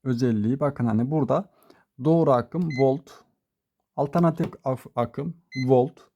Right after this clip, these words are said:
özelliği bulunmaktadır. Bunda da yine doğru akım ve alternatif akım özelliği burada <clears throat> bulunmaktadır. Şöyle geldiğimizde bakın hani altı yüz volt, altı yüz volt doğru akım. Ee, ama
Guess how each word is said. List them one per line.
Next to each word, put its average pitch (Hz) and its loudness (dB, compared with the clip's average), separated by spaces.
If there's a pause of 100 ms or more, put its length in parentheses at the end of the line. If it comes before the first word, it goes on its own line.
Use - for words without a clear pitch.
(640)
özelliği 139 2
bulunmaktadır. 135 0
Bunda 208 6
da 160 4
yine 139 2
doğru 156 2
akım 156 0
ve 147 2
alternatif 139 -4
akım 135 -6 (580)
özelliği 143 2
burada 147 0 (320)
<clears throat> - -6
bulunmaktadır. 135 -2 (240)
Şöyle 117 -6
geldiğimizde 113 -2
bakın 117 -6
hani 113 -6
altı 123 -4
yüz 110 -8
volt, 123 -6 (800)
altı 127 -2
yüz 113 -2
volt 147 -6 (200)
doğru 131 2
akım. 113 -4 (840)
Ee, 117 2
ama 196 4